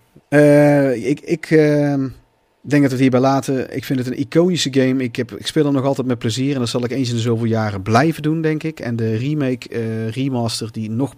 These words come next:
pittiger is... Die, eh, ja, wil ik toch binnenkort ook eens graag aan beginnen. M-, momenteel staat mijn pet wel naar, eh, mezelf tergen.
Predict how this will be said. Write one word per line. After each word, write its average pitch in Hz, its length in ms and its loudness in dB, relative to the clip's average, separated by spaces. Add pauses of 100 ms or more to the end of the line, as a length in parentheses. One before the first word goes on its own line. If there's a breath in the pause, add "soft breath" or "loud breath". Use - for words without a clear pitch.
pittiger 131 380 -2
is... 120 240 -8 (840 soft breath)
Die, 117 420 4
eh, 110 300 2
ja, 110 160 2
wil 113 100 -2
ik 113 80 -4
toch 131 160 -4
binnenkort 107 360 -4
ook 113 120 -8
eens - 140 -4
graag 92 300 -4
aan 87 120 -6
beginnen. 98 420 -8
M-, 101 80 -10 (100)
momenteel 104 400 -4
staat - 200 -4
mijn 98 140 -4
pet - 220 -6
wel 90 140 -8
naar, 80 380 -10
eh, 87 100 -10 (440)
mezelf 95 500 -8 (120)
tergen. 95 520 -4